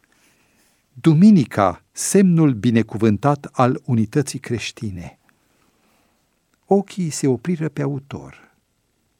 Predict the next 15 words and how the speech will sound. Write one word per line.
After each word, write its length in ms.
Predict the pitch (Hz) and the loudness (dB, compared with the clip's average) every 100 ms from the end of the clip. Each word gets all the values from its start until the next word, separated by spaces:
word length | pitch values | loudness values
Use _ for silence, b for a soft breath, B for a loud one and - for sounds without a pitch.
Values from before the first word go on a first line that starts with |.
| _ _ | _ _
Episcopul 800 | 113 110 156 - - 127 139 117 _ | -6 -6 -12 -12 -10 -8 -6 -8 _
Temistocles 880 | 127 107 104 - - 160 - 123 110 | -4 -4 -6 -10 -8 -8 -8 -10 -8
Demetrios 720 | 107 104 135 - 123 117 - | -10 -8 -10 -12 -12 -12 -12
al 180 | - 104 | -8 -8
Tesalonicului 920 | - 104 - 92 92 127 - 123 127 131 b b b b b b b b | -8 -12 -10 -10 -10 -10 -12 -12 -12 -14 b b b b b b b b
membru 500 | 135 180 175 143 147 | 0 2 0 -2 -4
în 340 | 131 117 113 b b b b | -2 -4 -6 b b b b
Alianța 840 | _ 127 117 110 139 180 175 - 151 | _ 0 0 0 0 0 -2 -2 -4
Duminicală 840 | 120 110 101 95 - 139 143 127 - | -2 -4 -4 -6 -8 -6 -6 -8 -10
Europeană. 1080 | 127 117 113 110 - 90 73 85 76 71 _ _ _ _ _ _ _ _ _ _ _ _ _ _ 92 | -8 -8 -8 -10 -14 -14 -14 -20 -20 -20 _ _ _ _ _ _ _ _ _ _ _ _ _ _ -12
„Ia 120 | 85 107 | -8 -8
te 140 | 117 | -8
uită, 680 | 120 151 139 - 82 67 _ _ _ _ _ _ | -6 -8 -8 -12 -12 -14 _ _ _ _ _ _
un 160 | _ 95 | _ -4
ortodox”, 760 | 95 87 98 107 139 - - | -4 -4 -4 -2 -4 -12 -20